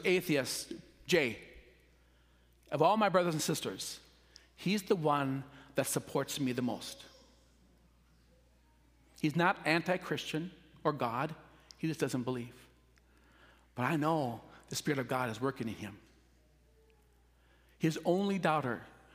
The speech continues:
married a Catholic and became Catholic. And all his children and grandchildren now are Catholic,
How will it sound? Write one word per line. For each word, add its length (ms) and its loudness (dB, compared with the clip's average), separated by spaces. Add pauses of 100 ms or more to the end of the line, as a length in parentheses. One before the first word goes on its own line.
(260)
married 320 2
a 60 0
Catholic 640 -2 (240)
and 80 -4
became 380 -2
Catholic. 460 -4 (1900)
And 100 2
all 200 6
his 160 -2 (160)
children 420 2
and 240 -2
grandchildren 480 4
now 260 2 (240)
are 60 4
Catholic, 400 0